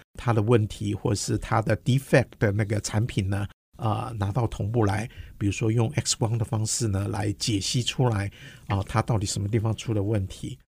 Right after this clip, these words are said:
更先进的话呢，它甚至可以在，比如说我们的实验站呢，加一些电压，也就是说 in situ 或 in operando，就是说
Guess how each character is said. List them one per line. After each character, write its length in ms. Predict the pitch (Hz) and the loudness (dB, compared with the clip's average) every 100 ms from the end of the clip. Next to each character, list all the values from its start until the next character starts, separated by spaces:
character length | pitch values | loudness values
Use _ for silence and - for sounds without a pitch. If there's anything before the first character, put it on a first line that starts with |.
| _ _ _ - | _ _ _ 6
更 140 | 170 | 8
先 240 | 147 143 143 | 8 6 6
进 140 | 156 | 6
的 120 | 113 | 4
话 180 | 104 120 | 4 2
呢， 140 | 104 101 | 0 0
它 180 | 113 | 0
甚 240 | 110 - 113 | 2 2 0
至 160 | - | -2
可 180 | 101 107 | -2 2
以 140 | 107 101 | 2 2
在， 380 | - 117 104 98 - | 4 6 4 0 -4
比 80 | 107 | -2
如 60 | |
说 120 | 98 107 | 2 2
我 60 | |
们 80 | 98 | 2
的 80 | 101 | 0
实 180 | - 110 | 0 2
验 160 | 107 | 0
站 260 | 104 113 98 | 2 4 4
呢， 240 | 101 98 - - - | 2 2 -2 -12 -6
加 180 | - 104 | 2 2
一 60 | 107 | 2
些 100 | 110 | 2
电 220 | 120 101 | 4 4
压， 160 | 104 113 | 2 0
也 160 | 110 | -2
就 160 | 98 120 | 2 2
是 80 | - | 4
说 240 | 117 113 - - - _ | 4 4 0 -18 -20 _
in 120 | 127 104 | 0 2
situ 460 | - 127 131 131 | 4 2 4 4
或 180 | - 131 | 4 2
in 140 | 117 113 | 2 0
operando， 720 | 110 - - 107 127 143 107 | 0 2 4 6 4 2 0
就 120 | - | 0
是 80 | 123 | 2
说 120 | 127 | 4